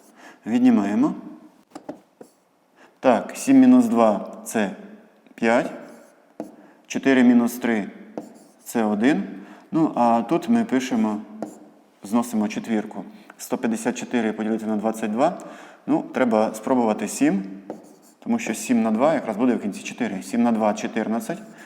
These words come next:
Чотири пишемо, один запам'ятовуємо. Сім на два — чотирнадцять, плюс один — це п'ятнадцять. Віднімаємо. Тоді залишок у нас буде нуль. І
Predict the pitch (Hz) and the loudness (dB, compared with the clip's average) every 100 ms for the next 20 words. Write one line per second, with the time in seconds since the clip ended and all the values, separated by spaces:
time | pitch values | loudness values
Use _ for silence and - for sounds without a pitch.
0 | - - - 120 113 113 104 110 107 107 | -20 -14 -4 -4 -2 -4 -4 -4 -2 -4
1 | 113 110 113 123 143 175 - - - - | -4 -4 -2 0 0 -2 -6 -16 -20 -20
2 | - - _ _ - - - 127 120 110 | -20 -20 _ _ -20 -6 2 4 4 4
3 | 110 104 - 110 104 107 95 107 117 110 | 2 2 -2 -2 -2 -4 -8 -4 -2 -2
4 | 101 98 - 104 110 120 127 - - - | -4 -6 -8 -8 -4 -4 -4 -8 -12 -20
5 | - _ _ _ - - _ _ 107 123 | -20 _ _ _ -20 -20 _ _ 0 2
6 | 117 104 95 107 143 - - - - _ | 4 2 0 2 2 0 -10 -18 -20 _
7 | _ - - - _ - - _ _ _ | _ -16 -16 -20 _ -20 -20 _ _ _
8 | _ - 110 113 107 - 98 120 107 107 | _ -6 -2 -2 -2 -2 2 2 2 -4
9 | 104 110 107 107 104 101 120 185 - - | -4 -2 -2 -2 -2 2 2 2 -2 -14
10 | - - - - 117 | -20 -20 -12 -4 -2